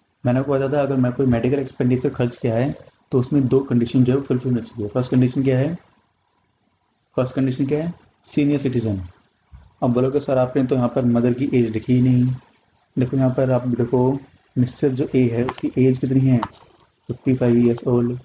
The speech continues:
तो obviously mother तो senior citizen होगी, होगी, ठीक है। देखिए exam में आपको ऐसा कुछ नहीं होगा जो कि आपको कुछ इसमें जो थोड़ा आपको common sense लगाना पड़ेगा, ठीक है। हर चीज़ exam में given नहीं होगी,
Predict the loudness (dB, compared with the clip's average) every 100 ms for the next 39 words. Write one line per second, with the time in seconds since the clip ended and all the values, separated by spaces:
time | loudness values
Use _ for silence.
0 | _ _ _ _ _ _ -6 -2 0 0
1 | 2 2 2 0 -2 0 -2 0 0 0
2 | -2 -6 -4 -2 -2 -6 -10 _ _ _
3 | _ _ _ -4 -4 -4 -10 _ _ _
4 | _ _ -6 -4 -2 -2 0 0 0 0
5 | -2 -2 -2 -4 -4 -4 -2 0 -2 -2
6 | -4 -2 -2 -4 -2 -4 -6 -14 _ _
7 | _ -6 -4 0 2 0 -2 -2 -2 -4
8 | -8 -2 -2 -2 -2 -2 -2 -2 -4 -4
9 | -6 -8 -8 -4 -4 -6 -12 -20 _ -4
10 | -2 0 0 2 0 0 2 2 4 4
11 | 2 0 -4